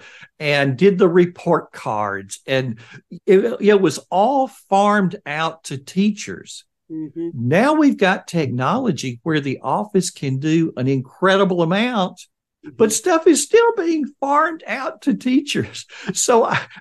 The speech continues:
Speaker 1: I was the one as a principal who was going, "Look, why is, why do we have every teacher in the building writing receipts? Let's take those receipt books up. Let's have ourselves a little procedure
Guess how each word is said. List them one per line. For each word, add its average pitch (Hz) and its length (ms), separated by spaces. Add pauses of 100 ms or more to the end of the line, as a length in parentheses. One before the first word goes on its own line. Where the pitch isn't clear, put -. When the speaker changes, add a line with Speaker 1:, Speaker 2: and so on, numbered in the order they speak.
Speaker 1:
I 311 160
was 370 240
the 269 100
one 214 280
as 208 200
a 220 60
principal 214 500
who 185 120
was 180 100
going, 185 240 (220)
"Look, 120 420 (400)
why 320 160 (140)
is, 311 360 (120)
why 311 200
do 339 120
we 254 140
have 196 240
every 196 320
teacher 233 460
in 190 140
the 156 100
building 175 520
writing 180 500
receipts? - 1040 (340)
Let's 359 220
take 254 280
those 175 300
receipt 185 560
books 156 520
up. 190 440 (240)
Let's 220 300
have 214 220
ourselves 180 440
a 170 40
little 180 200
procedure 170 640